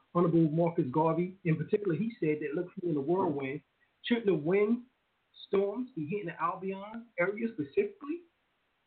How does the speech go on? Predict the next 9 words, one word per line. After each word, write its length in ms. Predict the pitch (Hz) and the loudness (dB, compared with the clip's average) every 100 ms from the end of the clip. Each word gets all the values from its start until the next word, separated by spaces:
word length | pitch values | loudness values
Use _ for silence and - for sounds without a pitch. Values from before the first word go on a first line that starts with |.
| _ _ - - - | _ _ -6 -6 -2
Or 120 | 190 190 | 0 2
is 140 | 196 165 | 4 4
Marcus 320 | 202 202 156 | 2 0 -2
Garvey 400 | 190 196 165 170 | 0 0 -2 -6
and 100 | 170 | -6
those 160 | 170 165 - | -4 -4 -4
countless 300 | 220 175 165 | -6 -6 -6
millions 380 | 185 175 165 165 _ _ _ - | -4 -2 -4 -6 _ _ _ -4
of, 340 | 151 143 135 | -2 0 -2